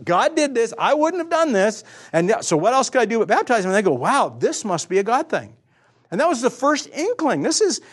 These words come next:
nine, ten years into the development of the church before they had even a sense that this gospel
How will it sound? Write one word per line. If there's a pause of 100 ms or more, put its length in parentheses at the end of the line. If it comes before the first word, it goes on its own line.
(260)
nine,
ten
years
into
the
development
of
the
church
before
they
had
even
a
sense
that
this
gospel